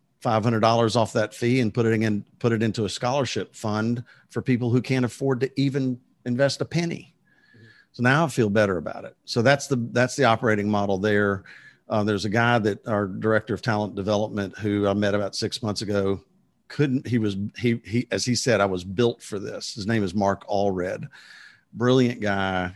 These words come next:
Speaker 1: You'll see his videos all over the site. He's, uh, we, we tend to give nicknames, uh, here at Reveal, and his is Spokes
Speaker 2: Hmm.
Speaker 1: because he's such a good spokesmodel. And I don't mean spokesperson.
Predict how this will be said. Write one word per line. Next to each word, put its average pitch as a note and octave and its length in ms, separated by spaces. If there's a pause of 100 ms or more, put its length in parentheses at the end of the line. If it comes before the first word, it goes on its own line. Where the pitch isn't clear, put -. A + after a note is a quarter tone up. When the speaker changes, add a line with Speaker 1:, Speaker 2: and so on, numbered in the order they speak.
Speaker 1:
You'll G#2+ 160
see A2+ 220
his G#2+ 160
videos G#2 400
all G#2+ 160
over G#2 120
the G2 80
site. F#2+ 560
He's, G2+ 480 (760)
uh, G2 420 (680)
we, A2 200
we A#2 80
tend C3 200
to A2+ 40
give A2+ 160
nicknames, A2 720 (340)
uh, G2+ 240
here G#2 240
at - 100
Reveal, G2+ 500
and F#2 120
his G#2+ 280
is F2 180
Spokes - 720 (340)
Speaker 2:
Hmm. B2+ 180 (200)
Speaker 1:
because G#2 280
he's G2 200
such - 220
a G2+ 60
good F#2+ 140
spokesmodel. - 1040 (500)
And G2+ 100
I - 20
don't B2 140
mean A#2+ 140
spokesperson. G2+ 840